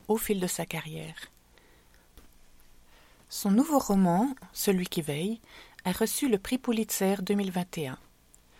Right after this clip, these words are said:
C'est le dixième roman de Louise Erdrich que la B S R vous propose. Il porte le numéro sept un mille six cents. États-Unis dans les années cinquante.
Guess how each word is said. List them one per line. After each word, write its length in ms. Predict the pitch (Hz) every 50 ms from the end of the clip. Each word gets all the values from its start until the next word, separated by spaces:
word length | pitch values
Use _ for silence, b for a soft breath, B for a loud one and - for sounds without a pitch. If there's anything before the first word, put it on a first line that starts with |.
| b b b b
C'est 180 | - - - 202
le 120 | 196 180
dixième 340 | 180 226 226 220 262 247 240
roman 340 | - - 220 208 202 202 190
de 120 | 185 175
Louise 320 | 180 202 220 220 202 -
Erdrich 500 | 190 185 180 - - - 143 165 - -
que 120 | - - 185
la 120 | 175 175
B 80 | 170 185
S 240 | 180 175 - - 185
R 100 | 180 170
vous 120 | 180 185
propose. 640 | - - - 160 - - 160 156 156 160 - - - - _ b b b b b b b b b b -
Il 120 | 180 170
porte 300 | - - 226 220 - -
le 140 | 196 185 180
numéro 500 | 180 175 170 165 165 180 180 196 214 -
sept 380 | - - - - 262 - - 226
un 300 | 208 196 - 202 190 185
mille 200 | 190 214 220 -
six 160 | - - 185
cents. 260 | - - - - 147 143 - _ _ _ _ _ _ _ _ _ _ - - - - - - _ _ _ _ - _ _ - - _ _ - B B B B B B B B B B B _ -
États-Unis 720 | 254 262 - 320 330 269 240 226 208 208 185 190 233 -
dans 140 | - 180 190
les 220 | 190 190 190 - 196
années 160 | 196 220 226
cinquante. 680 | - - 180 175 - - 156 - - - - - -